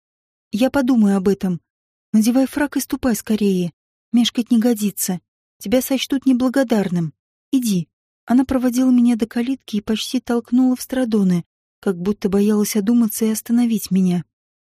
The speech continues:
Мысль, что я один вышел на волю, казалось, будто пробудила в ней сознание чего-то очень горького для нее и тяжелого для нас обоих. Она глубоко задумалась.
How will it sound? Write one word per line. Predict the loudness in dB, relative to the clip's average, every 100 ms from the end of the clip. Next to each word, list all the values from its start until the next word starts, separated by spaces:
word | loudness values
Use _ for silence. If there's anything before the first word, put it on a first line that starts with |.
| 0
Мысль, | 0 2 -2
что | -2 0
я | 2 2
один | 2 2
вышел | 2 -2 0
на | 0 2
волю, | 0 0 0
казалось, | 0 -2 0 0 -2
будто | -4 -6 -6 -4
пробудила | -2 -2 -2 -2 0 0 2
в |
ней | 2 0
сознание | -2 -2 0 2 2 0
чего-то | -4 -4 -4 -2
очень | -4 0 0
горького | 0 -2 -2 -4
для | 0 2
нее | 2 4 2 -2 _ _ _ -6
и | -2
тяжелого | 0 0 2 2 0
для | 0 2 2
нас | 2 0
обоих. | 0 2 2 0 -4 _ _ _ _ _ _ _
Она | 0 4 4
глубоко | 4 2 0 -2
задумалась. | -2 0 2 2 2 -2 -8